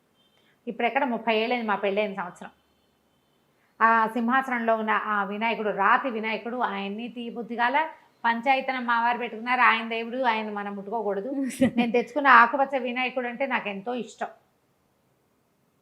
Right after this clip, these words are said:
Speaker 1: మాకు ఇలా మందిరం లేకుండా గోడకి ఒక చెక్క కొట్టి దాని మీద దేవుళ్ళని పెట్టుకున్న రోజుల నుంచి మా ఇంట్లో ఆ తెల్ల వినాయకుడు ఆ మందిరంలోనే ఉన్నాడు,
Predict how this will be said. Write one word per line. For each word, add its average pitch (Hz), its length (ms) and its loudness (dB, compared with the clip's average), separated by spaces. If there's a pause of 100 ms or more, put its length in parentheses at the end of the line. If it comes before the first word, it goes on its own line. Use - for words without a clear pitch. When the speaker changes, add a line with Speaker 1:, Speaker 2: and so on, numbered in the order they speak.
(640)
Speaker 1:
మాకు 277 200 8
ఇలా 269 140 8
మందిరం 254 480 2
లేకుండా 269 420 4
గోడకి 254 720 4 (260)
ఒక 240 120 2
చెక్క 254 280 0
కొట్టి 269 520 2 (440)
దాని 262 260 4
మీద 269 160 -2
దేవుళ్ళని 254 640 2
పెట్టుకున్న 233 420 -4
రోజుల 233 360 -2
నుంచి 240 380 -6
మా 226 180 -2
ఇంట్లో 214 240 0
ఆ 247 40 6
తెల్ల 208 260 0
వినాయకుడు 202 480 -4
ఆ 226 120 -4
మందిరంలోనే 196 640 -6
ఉన్నాడు, 156 280 -12